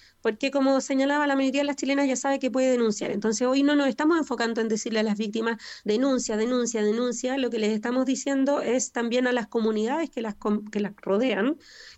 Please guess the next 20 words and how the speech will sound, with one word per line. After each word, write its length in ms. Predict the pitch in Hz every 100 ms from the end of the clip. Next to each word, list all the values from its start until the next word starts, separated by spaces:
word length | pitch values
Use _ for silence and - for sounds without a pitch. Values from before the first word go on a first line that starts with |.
| -
qué 140 | 320
pueden 260 | 320 277 254
hacer 220 | - 220
para 180 | - -
ayudarlos. 400 | - - - 190
Por 160 | 208
eso, 380 | 220 220 262 302 - - -
la 120 | 233 233
campaña 440 | 254 247 294 285
del 100 | 240
año 220 | 233 240
dos 80 | 233
mil 160 | 233 226
veintidós 600 | 233 220 233 226 247 240
fue, 500 | - 226 226 254 269 - - -
eh, 420 | 190 185 180 180
"Sí 360 | - - 247 -
es 160 | 208 214
mi 140 | 202
problema", 600 | 202 214 269 262 262 339